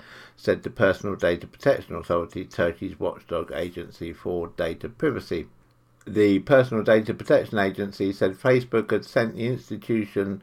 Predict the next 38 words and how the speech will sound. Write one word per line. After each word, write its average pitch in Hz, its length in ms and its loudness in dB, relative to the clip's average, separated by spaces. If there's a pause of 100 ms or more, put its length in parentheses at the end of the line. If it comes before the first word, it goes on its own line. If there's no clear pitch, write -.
(500)
on 101 160 0
October 117 400 4
the 101 80 -2
fourteenth, 104 500 -2
two 117 160 2
thousand 101 260 0
eighteen, 101 480 -2
by 92 220 0
email 90 600 0
about 123 380 2
the 95 100 -2
data 85 260 0
breach 87 300 -4
caused 127 280 2
by 82 140 4
the 85 120 0
error, 95 260 2 (420)
which 117 180 0
occurred 120 360 4
as 113 140 -2
a 113 60 -2
result 117 380 8
of 98 60 0
the 123 100 4
interaction 117 520 2
with 95 80 0
one 113 160 4
of 117 80 0
the 104 80 0
features 95 420 0
of 98 140 -4
the 107 60 -8
social 101 360 0
networking 92 720 -6
site. - 600 2 (760)
The 107 160 2
company 143 480 4
noted 131 600 4